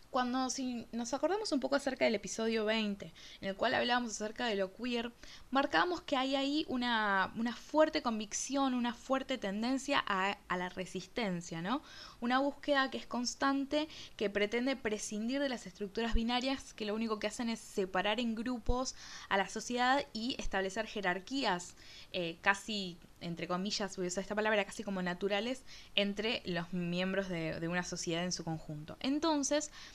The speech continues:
lo queer, de al-, de alguna forma, pretende romper con los binarismos y marcar un espacio, digamos, de resistencia a esas tendencias, a esa idea de que es necesario catalogar todo y ponerlos,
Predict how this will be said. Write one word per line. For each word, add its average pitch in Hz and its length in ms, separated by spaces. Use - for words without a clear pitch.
lo 226 260
queer, 262 400
de 226 100
al-, 202 200
de 190 120
alguna 214 280
forma, 254 460
pretende 196 500
romper 180 460
con 302 120
los 240 120
binarismos 233 760
y 320 260
marcar 208 500
un 285 100
espacio, 285 460
digamos, 233 340
de 208 80
resistencia 254 920
a 175 100
esas 180 240
tendencias, 160 800
a 208 60
esa 208 160
idea 214 160
de 220 120
que 214 80
es 190 80
necesario 247 580
catalogar 208 800
todo 311 360
y 302 60
ponerlos, 208 720